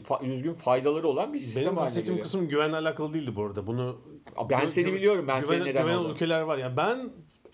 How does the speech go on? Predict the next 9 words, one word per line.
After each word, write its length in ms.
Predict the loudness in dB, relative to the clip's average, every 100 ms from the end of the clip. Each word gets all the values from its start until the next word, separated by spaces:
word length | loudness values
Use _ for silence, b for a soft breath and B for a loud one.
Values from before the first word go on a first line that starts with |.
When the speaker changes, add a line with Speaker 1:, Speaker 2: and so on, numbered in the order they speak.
| -4
Speaker 2:
yani 220 | -2 -2
futbolun 480 | -6 -4 2 2 2
doğasına 540 | 2 2 2 0 0 -2 b b b
ters 300 | 2 2 2
mi 160 | -2 -2
değil 160 | 0 0
mi 160 | -2
diye 160 | -2
hep 60 | -4